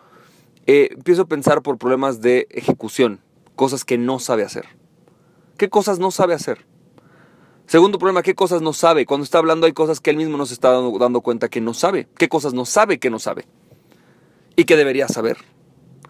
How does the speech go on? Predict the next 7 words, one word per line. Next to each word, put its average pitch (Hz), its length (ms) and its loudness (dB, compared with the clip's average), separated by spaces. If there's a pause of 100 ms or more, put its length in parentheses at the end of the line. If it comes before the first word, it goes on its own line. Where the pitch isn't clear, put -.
(140)
¿Qué 170 140 2
conocimiento 165 680 0
e 185 40 -8
información 143 640 -2
le 156 60 2
hace 180 160 -2
falta? 160 320 -4